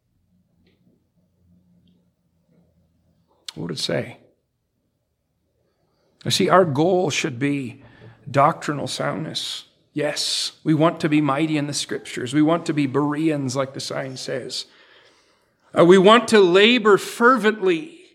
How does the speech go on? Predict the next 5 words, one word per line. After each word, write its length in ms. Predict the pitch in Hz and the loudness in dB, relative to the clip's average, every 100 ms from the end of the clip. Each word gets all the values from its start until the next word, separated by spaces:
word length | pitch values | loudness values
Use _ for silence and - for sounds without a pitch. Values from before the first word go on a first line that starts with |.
| _ 160 | _ -16
but 800 | 117 233 226 - - - - - - _ _ _ _ - | 0 4 4 2 -8 -6 -6 -10 -16 _ _ _ _ -16
not 380 | - 165 262 285 | -4 2 2 2
in 160 | 214 180 | -2 -2
place 580 | - - 240 254 - 208 | -4 -12 -8 -8 -8 -8
of, 580 | 156 139 - - - | -10 -14 -20 -20 -20